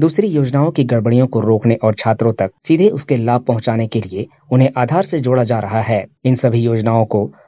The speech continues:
आधार से लिंक करने के बाद बड़े स्तर पर गड़बड़ियां पकड़ में भी आई हैं। गौरतलब है कि स्कूलों में आधार की अनिवार्यता का मुद्दा सुप्रीम कोर्ट में भी पहुंच चुका है,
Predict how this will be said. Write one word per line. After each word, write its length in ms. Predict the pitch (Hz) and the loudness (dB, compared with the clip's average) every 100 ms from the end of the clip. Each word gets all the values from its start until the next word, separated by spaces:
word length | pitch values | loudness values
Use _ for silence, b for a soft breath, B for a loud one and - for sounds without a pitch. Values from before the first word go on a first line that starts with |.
| B | B
आधार 240 | 123 135 185 | -2 0 0
से 160 | 156 | 0
लिंक 260 | 143 139 147 | 0 0 0
करने 260 | 131 131 135 | 0 0 -2
के 140 | 135 | -2
बाद 240 | 117 113 | -2 -2
बड़े 240 | 104 113 110 | 0 0 0
स्तर 220 | - 120 | -2 -4
पर 160 | 110 107 | -2 -4
गड़बड़ियां 420 | 113 107 107 117 | -4 -2 -2 -2
पकड़ 260 | 123 120 110 | -2 -2 0
में 160 | 107 | -2
भी 200 | 101 104 | -4 -4
आई 200 | 139 113 | -2 -2
हैं। 300 | 104 113 101 - b | 0 -2 -2 -6 b
गौरतलब 360 | 117 123 117 113 | 0 0 2 0
है 120 | 117 | 0
कि 180 | 113 113 | 0 -2
स्कूलों 300 | 104 123 120 | -2 0 2
में 140 | 113 117 - | 2 0 -2
आधार 280 | 110 113 | 0 0
की 120 | 110 117 | 0 0
अनिवार्यता 460 | 110 110 107 104 | 0 0 0 -2
का 240 | - 98 117 b - | -4 -6 -10 b -2
मुद्दा 240 | 123 113 | -2 -2
सुप्रीम 340 | 107 123 160 175 | -2 -2 0 0
कोर्ट 220 | - 135 | 0 0
में 140 | 143 | 0
भी 100 | 139 | 0
पहुंच 240 | 143 120 107 | 0 0 0
चुका 240 | 104 113 | -2 0
है, 240 | 107 107 | 0 -2